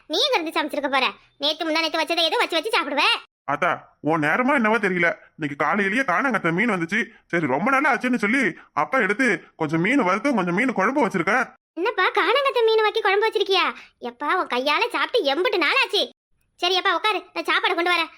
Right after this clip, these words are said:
Speaker 1: ஏடி, நீங்களும் போய் கையால வாங்க, சாப்பிடலாம். எங்க அப்பா இல்லாத நாங்க சாப்பிட மாட்டோம். உங்க அப்பா வர வரைக்கும் அப்ப நீங்க பட்னியா கிடங்க, நான் என் அப்பா கூட சாப்பிடுறேன்.
Speaker 2: என்னம்மா?
Speaker 1: கொழுப்பு பாத்தியில அவளுக்கு? அவங்க அப்பா இருந்தாலும் சாப்பிடுவாளா? ஒரு நேரமா அவளுக்கு நல்ல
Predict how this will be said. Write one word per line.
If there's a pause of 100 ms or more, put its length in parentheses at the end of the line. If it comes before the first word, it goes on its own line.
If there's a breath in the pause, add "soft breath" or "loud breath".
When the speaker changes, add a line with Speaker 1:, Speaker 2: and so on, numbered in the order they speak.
Speaker 1:
ஏடி,
நீங்களும்
போய்
கையால
வாங்க,
சாப்பிடலாம். (380)
எங்க
அப்பா
இல்லாத
நாங்க
சாப்பிட
மாட்டோம். (460)
உங்க
அப்பா
வர
வரைக்கும்
அப்ப
நீங்க
பட்னியா
கிடங்க, (100)
நான்
என்
அப்பா
கூட
சாப்பிடுறேன். (240)
Speaker 2:
என்னம்மா? (560)
Speaker 1:
கொழுப்பு
பாத்தியில
அவளுக்கு? (360)
அவங்க
அப்பா
இருந்தாலும்
சாப்பிடுவாளா? (340)
ஒரு
நேரமா (180)
அவளுக்கு
நல்ல